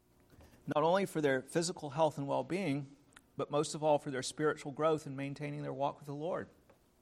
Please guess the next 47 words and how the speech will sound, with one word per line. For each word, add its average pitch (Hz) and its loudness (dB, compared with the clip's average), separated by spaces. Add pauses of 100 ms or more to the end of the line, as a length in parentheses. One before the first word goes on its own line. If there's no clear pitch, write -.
(960)
And 135 -4 (140)
along 139 0
with 185 -2
that, 135 2 (1000)
praising 151 0
God, 147 2 (520)
looking 139 -4
for 135 -10
him 139 -4
to 147 -12
be 139 -6
honored 143 -2
and 139 -6
glorified 147 0
in 147 -6
our 143 -2
prayers. 156 -2 (760)
This 214 -2
is 220 0
what 220 6
we 180 0
aim 226 0
for, 156 4
that 147 -2
they 160 0
will 156 0
always 170 2
walk 190 0
with 170 -10
Jesus 196 -6
and 143 -8
be 147 -4
right 160 0
with 151 -10
him, 135 -6 (400)
seeking 160 -4
to 156 -12
please 165 0
him. 113 -8 (880)
As 135 -6
soon 170 2
as 180 0
we 160 2
see 180 0
them 165 -4
turn 160 -4
sour, 170 2